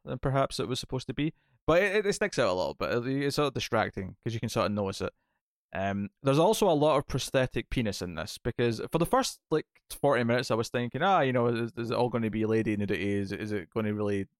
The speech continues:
hold back on that?" Uh, but you d-, there is, like, a random cutaway when the film's playing again in the theater, and it just cuts to, like, a close-up of a dick. And it's kinda like, "Oh, okay, all right, all right. There was dick in my face there. Fine."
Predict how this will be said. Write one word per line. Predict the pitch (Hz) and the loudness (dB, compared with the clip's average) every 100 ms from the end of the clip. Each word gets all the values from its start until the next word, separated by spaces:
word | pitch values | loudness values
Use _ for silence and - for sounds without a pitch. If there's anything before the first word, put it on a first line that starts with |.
| - - | -12 -2
hold | 110 - | -2 2
back | 107 110 | 0 0
on | 110 98 | -2 0
that?" | 95 - - _ _ _ _ _ _ _ - | -2 -4 -8 _ _ _ _ _ _ _ -2
Uh, | 110 107 107 - _ - - | 2 2 0 -4 _ -20 -8
but | 120 151 | 0 2
you | 156 | 2
d-, | - | 2
there | 160 214 | 4 4
is, | 220 | 4
like, | 247 | 2
a | 190 | 2
random | 127 143 147 131 | 4 2 2 0
cutaway | - 110 131 131 | 2 4 4 4
when | 127 | 2
the | 117 | -2
film's | - 110 120 123 | 2 2 2 -2
playing | - - 107 | -4 0 2
again | 113 117 117 | 2 2 2
in | 107 | 0
the | 101 | 0
theater, | 101 101 110 131 113 | 0 2 2 2 0
and | |
it | 101 | 0
just | 127 - | -2 -2
cuts | - 113 - | -2 -2 0
to, | |
like, | 120 | -2
a | 104 | -4
close-up | - 110 113 | -4 -4 -2
of | 117 101 | -2 -2
a | |
dick. | 95 110 - - _ _ _ _ | 0 0 -2 -16 _ _ _ _
And | 120 | 0
it's | 127 - | 2 2
kinda | 139 | 2
like, | 127 | 4
"Oh, | 185 240 | 4 4
okay, | 190 190 | 4 4
all | 170 | 4
right, | 160 - | 2 -2
all | - | -4
right. | 147 151 | -4 -4
There | - | -2
was | 135 | -2
dick | 135 143 | 0 -2
in | 147 | -2
my | 139 | -2
face | 123 117 - | 0 0 2
there. | 113 151 - _ | 0 0 -8 _
Fine." | 113 117 | -4 -4